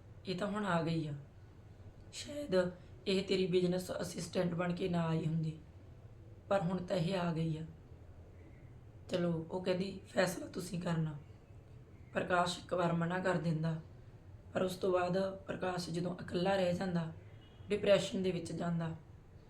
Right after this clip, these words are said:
ਫਿਰ ਉਹ ਸੋਚਦਾ ਵੀ ਮੈਨੂੰ ਜ਼ਿੰਦਗੀ ਦੇ ਵਿੱਚ ਅੱਗੇ ਵਧਣਾ ਪਊ। ਫਿਰ ਇੱਕ ਦਿਨ ਉਹ ਰਾਬੀਆ ਨੂੰ ਫੋਨ ਕਰਕੇ ਉਹਨੂੰ ਘਰ ਬੁਲਾਉਂਦਾ ਤੇ ਆਪਣੇ ਪਿਆਰ ਦਾ ਇਜ਼ਹਾਰ ਕਰਦਾ।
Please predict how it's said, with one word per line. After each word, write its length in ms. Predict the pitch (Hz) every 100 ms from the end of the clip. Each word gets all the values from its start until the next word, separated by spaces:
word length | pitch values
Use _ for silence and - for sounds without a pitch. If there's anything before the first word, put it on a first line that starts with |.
| - - -
ਫਿਰ 140 | -
ਉਹ 60 | 190
ਸੋਚਦਾ 440 | 196 196 180 180
ਵੀ 120 | 175 185
ਮੈਨੂੰ 340 | 180 175 175
ਜ਼ਿੰਦਗੀ 320 | 175 165 160
ਦੇ 100 | -
ਵਿੱਚ 240 | 175 175 185
ਅੱਗੇ 220 | 175 180
ਵਧਣਾ 300 | 175 180 196
ਪਊ। 300 | - 151 160 - - - - - - - - -
ਫਿਰ 100 | -
ਇੱਕ 140 | -
ਦਿਨ 140 | 175 175
ਉਹ 200 | 170 175
ਰਾਬੀਆ 380 | 165 160 165
ਨੂੰ 120 | 160 160
ਫੋਨ 260 | - 180
ਕਰਕੇ 340 | 175 175 - 175
ਉਹਨੂੰ 180 | 180
ਘਰ 200 | 190 190
ਬੁਲਾਉਂਦਾ 440 | 170 170 160 160 160 - - - - - - -
ਤੇ 80 | 180
ਆਪਣੇ 280 | 170 175
ਪਿਆਰ 320 | 180 185 170 170
ਦਾ 100 | 180
ਇਜ਼ਹਾਰ 380 | 180 185 190
ਕਰਦਾ। 400 | 190 208 - -